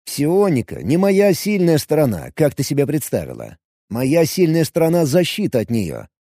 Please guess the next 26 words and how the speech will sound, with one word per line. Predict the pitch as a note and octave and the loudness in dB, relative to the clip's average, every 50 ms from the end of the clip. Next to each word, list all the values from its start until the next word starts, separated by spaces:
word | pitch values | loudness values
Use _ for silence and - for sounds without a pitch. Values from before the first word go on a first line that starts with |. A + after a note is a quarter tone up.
| _ _ _ _ | _ _ _ _
Я | A2+ C3 C#3+ D#3 | -6 -4 -2 -2
возвращаю | D3+ E3+ D3 D#3 E3 E3 - - - F#3+ E3+ D#3+ D#3 C#3+ | 0 0 0 2 2 0 0 0 0 2 2 4 4 4
магам, | C#3+ E3 F3+ F3 A#2+ A#2 A2+ G#2+ - - | 2 2 2 2 2 0 0 -2 -4 -4
атаковавшим | - D3 - F#3+ - F#3 D#3+ D3 C3 A2 - D3 C#3 | -4 -4 -4 0 -2 0 2 2 0 0 0 -2 0
меня, | C3 C#3+ D#3+ F3+ F3+ D#3+ | 0 2 2 2 0 2
их | - E3 F#3 E3+ | 0 0 0 0
же | D3 G3 G3+ | 0 0 -2
силу, | - - G#3+ F#3+ A#2+ E2+ D2 B1+ B1+ - _ _ _ | -2 -2 -2 -2 -2 -2 -4 -8 -12 -16 _ _ _
и | - A#2+ | -4 -2
ещё | C#3 D3 C#3 - - - G#3 G#3 | 0 0 0 -2 -2 0 2 4
и | E3+ C3+ | 4 4
помноженную | - - C3+ D3+ F#3+ G#3 G3+ D#3 F3+ F#3 F3+ F3 | 2 2 0 2 2 0 2 2 2 2 2 2
на | F3 E3+ | 2 2
мои | D#3+ D3+ E3 D#3+ | 2 2 2 2
возможности. | C#3+ B2+ F#2+ G#2+ G#2 G#2 F#2+ E2+ G#2+ G2+ - - - G#2 F#2+ - _ _ _ _ _ _ _ _ - | 2 0 0 0 -2 -4 -4 -4 -6 -6 -6 -6 -8 -8 -8 -10 _ _ _ _ _ _ _ _ -2
Тогда | B2 C3+ C3+ C3+ D#3+ E3 | -2 -2 0 2 2 2
не | E3 D#3+ E3 E3 | 2 2 2 2
я | F3+ F#3 F3 | 2 2 2
тебя | - - B2+ B2+ A#2+ | 2 0 0 0 0
взял | G#2 G2+ B2+ A#2+ G2+ | 0 0 0 0 0
под | - D#3+ - | -2 -4 -2
контроль, | - B2+ A#2 - G2+ F2 D2+ D2+ | -2 -2 -2 -2 -4 -6 -6 -4
а | G#2+ D3 | -4 -4
ты, | C#3+ - - C#3+ G#2 F2+ | -4 -2 -2 -2 -2 -2
атаковав | E2 G#2+ - D3 - C#3+ C#3 C#3+ C3 - C3+ | -4 -4 -4 0 0 2 2 2 0 0 0
меня, | C3 C3 C#3 F#3 F#3 D3+ G#2 | -2 0 0 2 0 0 -2